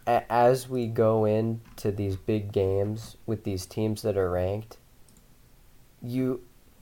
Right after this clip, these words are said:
you just can't expect to win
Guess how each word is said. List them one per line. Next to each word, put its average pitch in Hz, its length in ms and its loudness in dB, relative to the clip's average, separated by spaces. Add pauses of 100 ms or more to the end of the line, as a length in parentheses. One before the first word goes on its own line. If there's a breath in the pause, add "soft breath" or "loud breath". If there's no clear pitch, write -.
(200)
you 131 120 -4
just 156 300 -6
can't 143 520 -8
expect - 960 -4 (1040)
to 123 160 -2
win 110 640 0